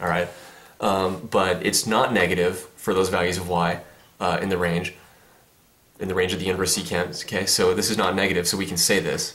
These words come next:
Um, and then we want to simplify this, so we split this up. Um, square root of this times that is the square root of this times the square root of that,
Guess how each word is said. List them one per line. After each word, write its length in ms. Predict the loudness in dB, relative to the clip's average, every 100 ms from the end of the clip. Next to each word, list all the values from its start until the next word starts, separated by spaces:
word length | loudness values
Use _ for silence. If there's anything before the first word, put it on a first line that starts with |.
| -14 -20 -6
Um, 300 | 0 2 2
and 100 | 4
then 60 | 4
we 80 | 2
want 180 | 2 2
to 60 |
simplify 420 | 2 0 0 0
this, 440 | 4 4 4 2 -4 -8
so 200 | -2 0
we 100 | 0
split 260 | 0 0 0
this 200 | 0 2
up. 320 | 0 -4 -14 -20 -20 -20 _
Um, 460 | -2 0 0 -2 -4
square 300 | 2 4 6
root 140 | 4
of 120 | 2
this 180 | 2 2
times 280 | 2 -2 0
that 380 | 0 2 0 -6 -20 -6
is 140 | -4
the 60 | -2
square 220 | 0 2
root 100 | 2
of 80 | 2
this 260 | 0 0 -2
times 220 | -4 -6
the 40 |
square 200 | 0 2
root 80 | 2
of 60 | 2
that, 300 | 0 -4